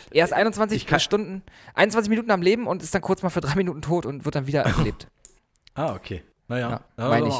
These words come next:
Speaker 2: ausgeschlafen dann, ne?
Speaker 1: Ich hoffe, ich erzähl's dir keine Scheiße, ja.
Speaker 2: Na, jedenfalls, äh, kann ich das nicht wissen, weil den habe ich nämlich noch nicht getroffen. Den hatte ich immer nur als Hologramm. Äh, und ich war aber, glaub ich, kurz davor, weil ich war, ähm,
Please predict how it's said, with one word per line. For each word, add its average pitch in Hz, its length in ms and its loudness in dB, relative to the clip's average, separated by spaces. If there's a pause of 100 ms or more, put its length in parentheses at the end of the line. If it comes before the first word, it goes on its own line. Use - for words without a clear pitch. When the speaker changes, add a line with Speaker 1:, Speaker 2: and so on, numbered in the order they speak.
Speaker 2:
ausgeschlafen 95 600 -6
dann, 85 160 -12
ne? 101 240 -14
Speaker 1:
Ich - 100 -10
hoffe, 139 120 -2
ich 139 60 -4
erzähl's 135 260 -2
dir 123 80 -6
keine 120 160 -4
Scheiße, 107 380 -4
ja. 117 180 -4 (840)
Speaker 2:
Na, 123 100 -2
jedenfalls, 143 460 -2
äh, 131 120 -8
kann 143 240 -4
ich 151 140 -8
das 175 160 -2
nicht 143 180 -2
wissen, 156 240 -4
weil 127 120 -2
den 139 280 -4
habe 135 140 0
ich 120 40 -6
nämlich 131 280 -2
noch 120 100 -2
nicht 113 160 -4
getroffen. - 380 -8
Den 87 160 -8
hatte 107 160 -6
ich 101 80 -12
immer 113 160 -4
nur 110 200 -4
als 95 220 -10
Hologramm. 101 460 -6 (680)
Äh, 110 340 -2 (120)
und 127 140 -6
ich 127 120 -8
war 127 140 0
aber, 147 180 -2
glaub 131 180 -4
ich, 131 120 -10
kurz - 260 -2
davor, 135 380 -4
weil 98 240 -6
ich - 180 -14
war, 120 400 -6 (260)
ähm, 104 500 -10